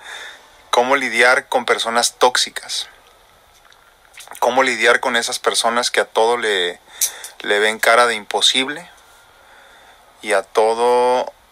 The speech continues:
a todo le dicen que no? Esas personas que hasta lo que no se comen les hace daño, ¿no? Es muy chistoso, pero estamos rodeados de ellas, ¿eh?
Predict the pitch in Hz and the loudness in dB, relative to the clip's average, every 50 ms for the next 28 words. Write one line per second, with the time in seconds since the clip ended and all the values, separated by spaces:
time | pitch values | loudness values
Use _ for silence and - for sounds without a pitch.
0 | _ _ _ _ - 110 - - 127 120 120 127 127 117 110 110 110 - - 120 | _ _ _ _ -4 -4 0 2 2 4 4 4 2 0 0 0 0 0 0 0
1 | 113 - 110 95 92 87 - - - - - - - _ _ _ _ _ _ - | 0 0 0 0 0 -4 -8 -12 -20 -20 -20 -20 -20 _ _ _ _ _ _ -20
2 | _ _ _ _ - - - - - - - - - - - - _ _ _ _ | _ _ _ _ -18 -18 -18 -20 -20 -20 -20 -20 -20 -20 -20 -20 _ _ _ _
3 | - 104 - 123 123 - - 104 104 - 120 123 127 127 127 123 - - - 113 | -4 -2 -2 -2 -2 0 0 0 2 0 0 2 2 2 2 2 0 0 2 2
4 | 104 101 - - 104 98 98 95 - 104 101 104 110 - 127 - - 127 123 127 | 2 2 0 0 0 0 -2 -4 -4 -4 -2 -2 0 0 -2 0 2 2 2 2
5 | 127 123 120 113 104 - 110 104 - 117 104 98 98 95 90 85 82 80 - - | 0 -2 -2 -2 -2 -2 -2 0 0 2 2 2 2 2 -2 -10 -14 -16 -20 -20
6 | - - - _ - - - - - - - _ - - - - - - - - | -20 -20 -20 _ -20 -20 -20 -20 -20 -20 -20 _ -20 -20 -20 -20 -20 -20 -20 -20
7 | - - - - - - - - - - 131 135 - - - - - 139 139 - | -20 -20 -20 -20 -20 -20 -20 -16 -6 -4 -2 0 2 0 2 4 4 4 4 4
8 | - 123 - - 117 107 104 101 101 - - 113 117 127 131 - 117 113 107 101 | 0 -2 -2 0 2 2 2 0 0 2 2 4 4 4 2 2 2 2 0 4
9 | 107 107 110 123 127 127 113 98 101 92 95 101 98 87 85 - - | 4 6 6 6 4 0 -4 -6 -8 -8 -8 -8 -10 -12 -12 -14 -16